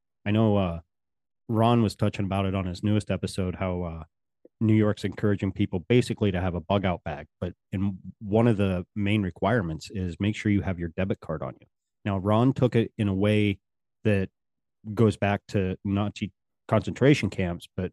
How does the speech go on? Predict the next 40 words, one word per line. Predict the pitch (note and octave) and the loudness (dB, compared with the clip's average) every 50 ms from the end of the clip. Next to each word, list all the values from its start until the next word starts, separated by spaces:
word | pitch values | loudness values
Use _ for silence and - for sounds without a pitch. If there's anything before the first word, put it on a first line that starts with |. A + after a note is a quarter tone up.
| _ | _
my | G2 F#2+ G2 A2+ C#3+ | -2 0 2 2 2
first | C3+ - G#2+ G2 - - - | 2 2 0 -2 0 0 -2
thought | G2+ F#2+ F#2 - | 0 0 0 -2
was, | F2 F2+ F2 E2 - - _ _ _ _ _ _ | -4 -4 -4 -6 -8 -14 _ _ _ _ _ _
well, | G#2 G#2 G2 F2+ | 0 2 2 0
if | - - _ _ _ _ _ _ _ _ _ _ - | -2 -8 _ _ _ _ _ _ _ _ _ _ -8
that, | F2+ - D#2 | -6 -6 -4
that's | - F#2+ F#2 - - | -4 -6 -6 -2 0
easy. | A2 B2+ D#3 E3 A#2+ E2+ - _ _ _ | 2 4 4 4 2 2 0 _ _ _
You | G2+ G2 | -4 -2
know, | G#2 G#2 A#2+ B2+ - _ _ _ _ _ _ _ _ - | 0 0 0 0 -2 _ _ _ _ _ _ _ _ -2
they | G2+ | -2
wanna | F#2+ F#2 G2+ F#2+ | 0 0 0 0
be | F2+ G2 G#2 | 0 0 0
able | F#2+ G2 | 0 -2
to | F2 E2 | -4 -6
track | - - A#2 C3+ D#3+ - - | -2 0 0 2 0 0 -4
you. | - - - _ _ _ _ _ _ _ _ _ - | -8 -10 -12 _ _ _ _ _ _ _ _ _ -8
You | F#2+ | -6
know, | F2 E2+ F2 F#2 - - - | -6 -4 -4 -6 -6 -8 -10
i-, | - - | -12 -10
i-, | G2 F2+ - - | -12 -12 -10 -8
they | G2 F#2+ | -10 -4
can't | - A#2+ G#2+ F#2 - | -2 -2 -2 0 0
track | - A2 B2+ D3 - - | 0 2 2 2 2 0
you | F#2+ | -2
if | - - | -2 -2
you, | G#2 G2 - | -4 -4 -4
you | - G2 G2 F#2+ | -4 -4 -4 -2
have | - G2 F#2+ - | -2 -4 -6 -6
cash. | - - C#3 D3 A#2+ E2+ G2+ - - - | -6 -2 -2 -2 0 -2 -4 -6 -8 -12
If | - F#2+ - G#2 | -14 -8 -2 2
you're | A2+ | 2
using | C3 B2 B2 A#2 A#2 G2 | 4 6 4 4 4 0
your | E2+ | 0
debit | D#2+ G#2 C3 D#3+ F2+ - | 0 0 -2 -2 -2 -4
card | - G2 F#2 F2+ F2+ - _ _ _ _ _ _ | -2 -2 -2 -2 -4 -8 _ _ _ _ _ _
for | - A#2 | 2 4
every | A2 G2 F2+ | 4 4 2
purchase, | - - C3 D#3 - - A2 G#2+ - | 0 0 0 0 2 0 0 -2 -2